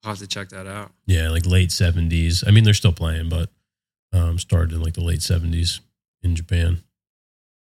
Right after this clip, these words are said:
Speaker 1: That's
Speaker 2: Um,
Speaker 1: cool.
Speaker 2: Masayoshi Takanaka. You know, I always forget that Japan is an island, and they have, like, this distinct island sound to, like, a lot of the music.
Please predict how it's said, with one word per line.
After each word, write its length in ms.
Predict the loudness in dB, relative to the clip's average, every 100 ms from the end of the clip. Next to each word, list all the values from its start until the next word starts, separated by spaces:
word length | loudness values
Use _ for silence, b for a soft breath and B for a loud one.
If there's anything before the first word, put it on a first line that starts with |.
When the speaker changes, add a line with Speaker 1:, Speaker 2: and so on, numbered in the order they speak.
| _ -2
Speaker 1:
That's 220 | 0 2
Speaker 2:
Um, 60 | 0
Speaker 1:
cool. 240 | 0 -4 -6 2
Speaker 2:
Masayoshi 680 | 2 4 2 2 2 0 -2
Takanaka. 1120 | -2 -2 0 2 4 4 4 4 4 4 2 -2 _ _ _ _ _ _ _ _ _ _ _ _
You 200 | 2 6
know, 80 | 6
I 100 | 6
always 220 | 6 4
forget 320 | 6 6 6
that 260 | 4 2 2
Japan 420 | 2 6 6 6
is 100 | 6
an 80 | 6
island, 640 | 6 6 4 2 0 -4 0
and 140 | 4
they 180 | 6 6
have, 280 | 6 6 6
like, 140 | 4 4
this 200 | 2 4
distinct 680 | 2 2 2 4 4 2 -6 -2
island 560 | 4 4 4 4 2 0
sound 640 | 0 2 4 2 0 -2
to, 80 | -2
like, 160 | -2
a 60 | 0
lot 180 | 0 0
of 60 |
the 60 | 0
music. 420 | 0 0 0 -6